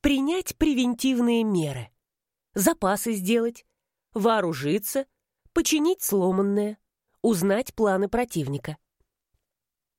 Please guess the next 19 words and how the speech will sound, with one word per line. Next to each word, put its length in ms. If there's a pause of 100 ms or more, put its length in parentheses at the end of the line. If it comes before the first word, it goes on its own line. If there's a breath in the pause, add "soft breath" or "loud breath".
(640 loud breath)
Способность 760
заключать 640
полезные 520
союзы, 640 (600)
внимание 640
к 80
людям. 520 (880 loud breath)
Ресурс 540
есть 380
у 80
других 420
людей, 460 (420)
и 140
важно 440
делиться 580
своими 540
ресурсами, 760 (220 loud breath)
искать 440
взаимопонимание 1160